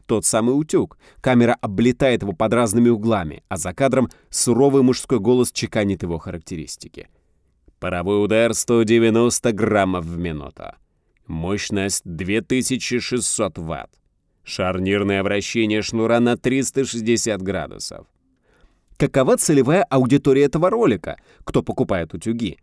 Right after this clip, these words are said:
Судя по тексту, инженеры, но никак не домохозяйки. Хватит писать для собирательных чингачгуков.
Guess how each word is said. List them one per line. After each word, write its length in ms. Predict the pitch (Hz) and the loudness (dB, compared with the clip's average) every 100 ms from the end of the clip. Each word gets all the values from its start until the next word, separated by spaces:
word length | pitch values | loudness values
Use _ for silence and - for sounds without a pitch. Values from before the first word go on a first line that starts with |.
| _ _ | _ _
Судя 320 | - 117 90 | -4 -2 -2
по 160 | 85 87 | -6 -8
тексту, 480 | - 73 - 120 - | -10 -12 -4 -4 -4
инженеры, 720 | 110 101 90 117 160 214 110 | -4 -4 0 0 2 0 0
но 240 | 98 117 123 | 0 2 4
никак 320 | 156 135 117 | 2 2 0
не 80 | 123 | 2
домохозяйки. 880 | 120 120 123 117 101 76 73 - - _ _ - | 4 2 2 -2 0 -4 -8 -18 -20 _ _ -12
Хватит 640 | - 127 127 139 131 113 | -2 0 4 2 2 -2
писать 480 | 110 98 113 139 147 | -2 -2 0 0 2
для 140 | 147 | 2
собирательных 720 | 139 127 107 101 101 113 110 - | 2 2 2 2 2 0 0 0
чингачгуков. 880 | - 123 131 123 165 175 - 85 | 0 2 2 0 0 0 0 -10